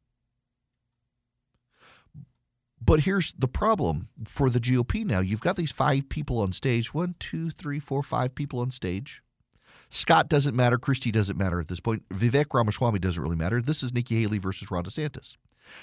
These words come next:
And these guys are gonna fight each other, try to destroy each other, all for second place.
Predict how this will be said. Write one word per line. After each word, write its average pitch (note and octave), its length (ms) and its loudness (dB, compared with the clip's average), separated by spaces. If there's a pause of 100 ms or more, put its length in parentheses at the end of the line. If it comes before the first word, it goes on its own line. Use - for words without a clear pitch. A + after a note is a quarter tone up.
And C#3 160 4
these A#3+ 200 4
guys E3 220 6
are D3+ 60 4
gonna B2 140 4
fight D3+ 240 4
each A#2+ 160 0
other, C3 360 2 (140)
try D3 180 4
to C3+ 100 2
destroy B2 420 2
each A2 160 0
other, A#2+ 240 2
all D3 100 4
for C#3 160 -2
second C3 280 -2
place. - 440 -6